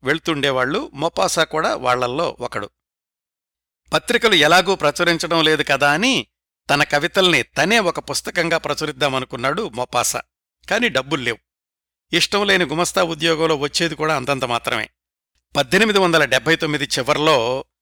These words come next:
ఎమిలీ జోలా ఒక ప్రతిపాదన తెచ్చాడు తన దగ్గరకొచ్చిన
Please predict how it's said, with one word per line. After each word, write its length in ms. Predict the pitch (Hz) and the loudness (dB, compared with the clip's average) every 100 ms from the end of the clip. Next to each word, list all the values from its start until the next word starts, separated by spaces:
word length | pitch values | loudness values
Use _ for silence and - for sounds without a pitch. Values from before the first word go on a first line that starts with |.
| _ 147 | _ -4
ఎమిలీ 360 | 143 185 202 | 2 4 4
జోలా 560 | 156 147 147 139 120 135 135 | 2 2 4 4 4 0 -2
ఒక 140 | 135 | -2
ప్రతిపాదన 600 | 147 143 - 139 117 139 | -2 -6 -2 -2 0 0
తెచ్చాడు 480 | 185 117 - 120 107 _ - | -2 -4 -2 -2 -4 _ -4
తన 120 | 135 | -4
దగ్గరకొచ్చిన 760 | 123 131 156 147 131 - 160 135 | 0 2 2 0 -2 -2 -2 -4